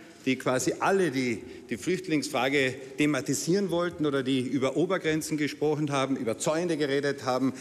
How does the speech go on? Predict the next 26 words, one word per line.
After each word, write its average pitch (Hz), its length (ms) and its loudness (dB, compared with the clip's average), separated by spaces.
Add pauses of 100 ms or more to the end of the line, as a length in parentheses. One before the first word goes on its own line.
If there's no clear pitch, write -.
(160)
einfach 156 460 0 (120)
eine 139 320 2 (200)
vertretbare 127 1080 0 (240)
Integration 143 880 -2
und 180 340 -4
alles 165 280 0
damit 151 280 -2
Verbundene 156 520 -2
diskutiert 135 600 -2
haben, 127 360 0 (400)
wurden, 131 280 0
wie 139 120 2
hat's 143 140 -4
der 131 120 2
Herr 127 80 2
Bundeskanzler 131 680 0
gesagt, 113 480 -2
als 104 140 -2
Ausländerfeinde, 120 1040 0
als 107 240 -4
Hetzer 135 340 0
und 107 140 -4
weiß 98 220 -2
ich - 180 -8
was 92 200 -4
abgetan. 82 540 -6